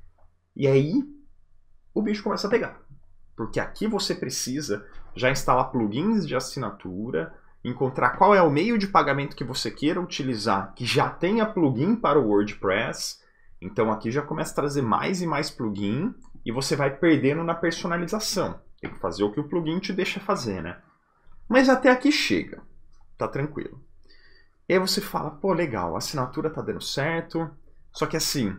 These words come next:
e se o cara parar de me pagar? Ele começou a pagar. E se daqui seis meses ele para de me pagar?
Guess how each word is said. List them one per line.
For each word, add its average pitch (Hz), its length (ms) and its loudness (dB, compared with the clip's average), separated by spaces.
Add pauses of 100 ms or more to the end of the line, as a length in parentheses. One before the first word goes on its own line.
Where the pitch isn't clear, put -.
(500)
e - 60 -8
se - 80 -4
o - 60 -10
cara 349 160 4
parar 285 220 6
de 277 100 0
me 247 100 4
pagar? - 580 0 (920)
Ele 107 160 -2
começou 123 320 0
a - 60 -4
pagar. 151 240 6
E 127 40 2
se - 80 0
daqui 254 220 4
seis 220 260 2
meses 175 200 0
ele 170 120 0
para 151 220 0
de 151 100 -8
me 156 120 -4
pagar? 127 520 -2